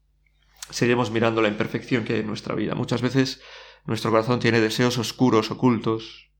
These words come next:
sucios. Eso tenemos que ponérselo a Dios delante, ¿no? Y decirle, "Ayúdame a limpiar esto. Transforma mi corazón, dame un corazón nuevo." Felices,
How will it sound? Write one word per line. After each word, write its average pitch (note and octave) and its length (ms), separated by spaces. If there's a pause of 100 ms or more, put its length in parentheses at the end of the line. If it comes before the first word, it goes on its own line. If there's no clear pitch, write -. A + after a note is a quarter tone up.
sucios. - 720 (3500)
Eso B2+ 220
tenemos A2+ 260
que A2+ 80
ponérselo G#2+ 720 (400)
a A#2 100
Dios A#2 220
delante, A2+ 460
¿no? - 260
Y - 60
decirle, G#2+ 280
"Ayúdame A2+ 360
a A2+ 40
limpiar G#2+ 380
esto. - 300 (1200)
Transforma C3 800 (220)
mi A#2+ 100
corazón, A2+ 480
dame A#2 200
un A#2 60
corazón A2+ 480
nuevo." A2+ 500 (1600)
Felices, C#3 920